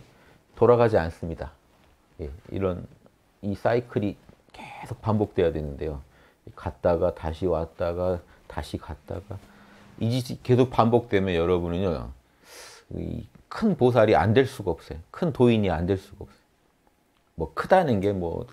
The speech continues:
또 상대적이겠지만 여러분이 원하는 성취 다 하실 수 있습니다. 요것만 돌아가면. 요게 새로운 삶의 방식이에요.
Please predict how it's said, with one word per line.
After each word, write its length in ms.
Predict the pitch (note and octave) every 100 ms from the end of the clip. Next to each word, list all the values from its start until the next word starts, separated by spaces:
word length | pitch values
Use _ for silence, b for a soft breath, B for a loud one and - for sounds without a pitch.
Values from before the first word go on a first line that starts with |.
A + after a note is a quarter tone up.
| -
또 100 | -
상대적이겠지만 1000 | E2+ D3+ C#3+ B2+ G2 E2 D2+ - B2 A2 b b b b -
여러분이 480 | F#2+ A2+ B2 B2 A2+
원하는 460 | G#2 A2+ A2+ A2
성취 420 | G#2 D3 C#3 - G#2+
다 200 | A2+ G#2+
하실 260 | A#2 A#2+
수 160 | A2 -
있습니다. 460 | F2+ - F2+ - - b b _
요것만 420 | F#2 F#2 G2+ F#2+
돌아가면. 440 | F#2 E2+ E2+ D#2+ D#2+ D2+ _ b b b A2+
요게 340 | A2+ D3+ D#3+
새로운 520 | - - F3+ F3 E3+
삶의 420 | E3+ E3+ E3 D3+ C3+
방식이에요. 560 | G#2+ G2 - - C#2